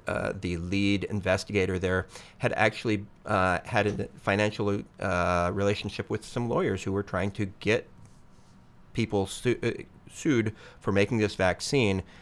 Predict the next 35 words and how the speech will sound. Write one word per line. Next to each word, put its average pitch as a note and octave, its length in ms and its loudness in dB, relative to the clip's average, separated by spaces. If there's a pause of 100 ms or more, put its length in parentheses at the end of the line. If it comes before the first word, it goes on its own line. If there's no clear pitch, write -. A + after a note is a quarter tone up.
(200)
uh, F2+ 540 0
claiming G2+ 380 0
that F#2+ 140 0
it - 140 -4
was F2+ 260 -2 (100)
autism. F2+ 480 0
And F2+ 120 -2
they, F#2 300 0
there's F#2+ 340 -4 (340)
very A#2 220 6
good G2 180 0
evidence F#2 440 0
that F#2+ 120 -6
they F#2 120 -2
skewed G2 340 -4
their F#2 140 2
data. F#2 400 4 (460)
There's F#2 260 0
now G2 480 4
a F#2 100 -2
bunch G#2+ 500 -2
of F#2+ 140 0
studies F#2 460 -2
out. F2+ 420 0
There's, F2 460 -2
uh, F2 720 -2
some F2 400 -6
retrospective G2 720 -2
studies F#2 360 -2
from, F2 300 -4 (400)
uh, F2 500 -2
Denmark F#2+ 720 2 (140)
that E2+ 320 0
show, F2+ 640 -2
uh, F2 520 -2